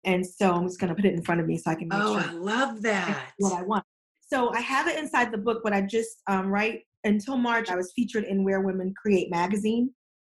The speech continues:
Speaker 1: And so they took it and they redid it for me. And so it's
Speaker 2: Oh, I love it.
Speaker 1: <laughs>
Speaker 2: And you know what, you guys, I'm gonna put the link for her book in the notes. So you can go to the show notes and find her book, and then we'll talk about your next two books too.
Speaker 1: Yeah,
Speaker 2: But
Speaker 1: and
Speaker 2: tell me about
Speaker 1: <laughs>
Speaker 2: these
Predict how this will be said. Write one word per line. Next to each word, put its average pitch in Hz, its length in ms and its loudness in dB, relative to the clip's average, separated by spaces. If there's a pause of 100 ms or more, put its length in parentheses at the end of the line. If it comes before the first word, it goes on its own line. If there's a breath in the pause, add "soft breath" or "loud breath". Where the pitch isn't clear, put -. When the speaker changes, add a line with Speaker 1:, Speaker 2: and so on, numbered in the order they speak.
(180)
Speaker 1:
And 208 200 0
so 220 160 0
they 208 260 0
took 247 220 -2
it 214 140 2
and 196 140 4
they 185 100 2
redid 196 440 0
it 185 200 -2
for 175 120 0
me. 175 360 0
And 180 140 0
so 180 160 -2
it's 202 80 2
Speaker 2:
Oh, 262 380 0
I 208 200 2
love 233 580 -2
it. 285 220 -2
Speaker 1:
<laughs> - 240 -6
Speaker 2:
And 240 200 2
you 254 60 0
know 269 140 -2
what, 269 260 0
you 240 80 -4
guys, 247 280 0
I'm 214 140 0
gonna 226 220 -2
put 285 300 -4
the 214 80 2
link 208 400 -2
for 202 180 -4
her 196 180 0
book 190 340 0
in 170 100 0
the 151 80 0
notes. 151 640 -2
So 151 160 4
you 156 200 0
can 185 160 -2
go 180 160 2
to 180 60 2
the 190 100 0
show 185 300 0
notes 156 300 0
and 151 200 -2
find 156 380 2
her 151 360 0 (200)
book, 151 300 4 (320)
and 185 180 2
then 175 160 0
we'll 160 140 0
talk 156 240 2
about 151 340 0 (240)
your 151 200 0
next 143 340 -2
two 127 180 2
books 127 340 -2
too. - 260 -4
Speaker 1:
Yeah, 262 100 0
Speaker 2:
But 147 200 0
Speaker 1:
and 214 120 -4
Speaker 2:
tell 240 120 2
me 294 160 2
about 254 240 2
Speaker 1:
<laughs> - 20 2
Speaker 2:
these 214 180 0